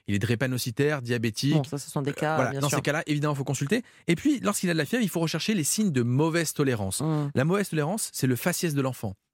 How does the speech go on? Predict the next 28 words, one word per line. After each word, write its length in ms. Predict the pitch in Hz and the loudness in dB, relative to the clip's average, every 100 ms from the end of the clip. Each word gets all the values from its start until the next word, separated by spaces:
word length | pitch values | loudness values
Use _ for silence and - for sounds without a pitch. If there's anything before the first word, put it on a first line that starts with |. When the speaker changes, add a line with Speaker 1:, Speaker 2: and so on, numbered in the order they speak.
| - | -2
Speaker 1:
Un 140 | 123 | 0
enfant 200 | 131 175 | 0 -2
qui 140 | 170 135 | -2 -2
serait 180 | 135 | -2
pâle, 320 | 123 120 127 180 _ _ _ | 0 0 -2 -6 _ _ _
avec 260 | 131 135 143 | -2 0 0
les 80 | |
lèvres 300 | 139 147 127 | 0 0 0
bleutées, 520 | 123 123 147 - 131 180 _ - - | 0 2 0 2 0 0 _ -8 -4
euh, 180 | 120 110 - - _ - | -2 -4 -12 -20 _ -4
avec 260 | 135 151 139 | -2 -2 -6
un 80 | |
contact 500 | 127 147 156 147 - - | -6 -4 -2 -4 -8 -2
inquiétant, 540 | 165 185 190 - 139 156 | 0 0 0 0 0 0
qui 200 | - 143 | 2 4
ne 100 | 147 | 4
joue 180 | 151 | 4
plus, 300 | 208 143 156 | 4 2 2
qui 100 | 165 | 2
est 40 | 131 | 0
somnolent, 580 | - 196 190 165 131 160 - _ | 2 2 2 2 0 -2 -10 _
qui 140 | - 131 | 0 4
est 40 | |
geignard, 640 | 123 185 190 147 127 147 - _ | 4 4 4 2 2 0 -4 _
qui 100 | - | 2
est 40 | 131 | 2
douloureux, 420 | 131 190 156 156 | 4 4 6 4
plaintif, 560 | - 170 - 156 - | 2 0 0 -2 -2